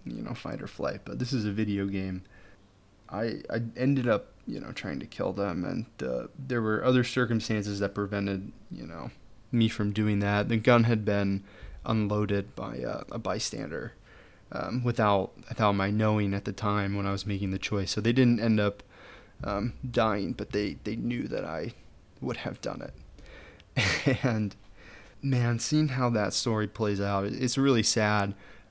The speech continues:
I, I guess the, the bounty hunter ends up, like,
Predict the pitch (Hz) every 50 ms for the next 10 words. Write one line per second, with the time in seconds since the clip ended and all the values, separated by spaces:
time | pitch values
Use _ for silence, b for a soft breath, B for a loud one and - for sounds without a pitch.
0 | B - - - 113 117 113 110 110 110 123 123 123 131 127 - 131 120 113 110
1 | 107 104 101 117 113 120 123 123 117 113 123 117 110 107 101 98 - - - -
2 | - - - - - - - 113 107 107 107 104 98 98 - - 76 76 - -